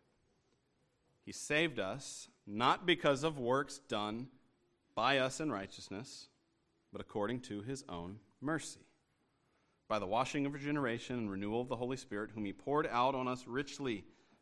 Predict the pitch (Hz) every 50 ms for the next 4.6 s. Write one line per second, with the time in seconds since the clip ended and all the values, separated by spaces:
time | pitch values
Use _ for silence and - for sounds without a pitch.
0 | _ _ - 120 110 104 107 113 117 113 120 110 - - - 120 110 110 107 104
1 | - - - 107 104 101 104 - - - - 127 135 127 127 107 95 85 90 -
2 | _ _ _ _ _ _ _ _ _ _ - 120 117 120 117 139 131 123 110 135
3 | 143 139 - 156 - - 151 139 139 135 123 127 131 131 127 127 127 117 - -
4 | - 147 151 139 131 131 135 135 - - - -